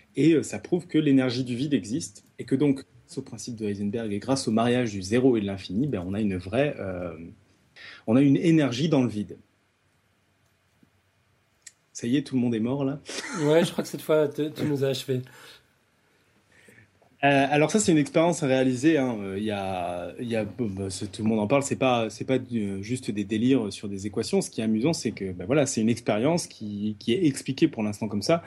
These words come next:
Speaker 1: Euh, je vous avoue que je suis assez troublé à parler d'énergie du vide, euh, comme ça. C'est, c'est assez déroutant comme concept, mais force est de constater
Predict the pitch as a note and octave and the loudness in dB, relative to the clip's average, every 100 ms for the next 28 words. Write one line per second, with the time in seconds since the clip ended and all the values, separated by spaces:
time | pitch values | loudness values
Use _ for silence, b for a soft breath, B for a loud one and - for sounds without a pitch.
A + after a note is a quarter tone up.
0 | B B B - F#2+ G2+ C#3 C#3 D3+ D#3 | B B B -10 -8 -2 2 4 2 0
1 | A2+ - A#2 A2 D3+ - C3+ C#3+ C3 G2 | -4 -2 -2 0 -4 0 0 2 0 -2
2 | G2+ A2+ A2 G#2 G#2 G#2+ A2 A2 A#2+ G2 | -6 -4 -4 -4 -6 -8 -6 -4 -4 -4
3 | F#2+ F#2 F#2+ F#2+ F#2 F2+ F#2+ F#2 - F#3 | -6 -8 -10 -10 -10 -10 -8 -6 -4 -4
4 | G#2 F#2 F#2 F#2+ - F#2 C3+ A#2+ B2+ A#2+ | -4 -4 -6 -8 -8 -2 0 4 4 2
5 | C3+ C3+ G#2+ G#2 G#2+ - F3 F3 A2 C3+ | 2 0 0 -4 -4 0 0 0 -6 -4
6 | - B2 A2+ A2 - G2+ E3 | -4 -4 -6 -6 -8 -6 -6